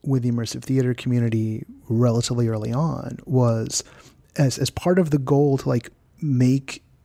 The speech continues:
a, a, a, make an audience for the work as a whole,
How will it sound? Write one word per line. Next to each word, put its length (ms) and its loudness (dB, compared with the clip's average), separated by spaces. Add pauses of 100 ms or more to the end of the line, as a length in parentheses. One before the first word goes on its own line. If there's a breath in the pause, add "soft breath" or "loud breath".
(200)
a, 200 2
a, 640 -4
a, 320 -6 (680)
make 220 2
an 80 2
audience 440 0
for 160 0
the 80 2
work 240 0
as 120 -8
a 60 -8
whole, 440 -2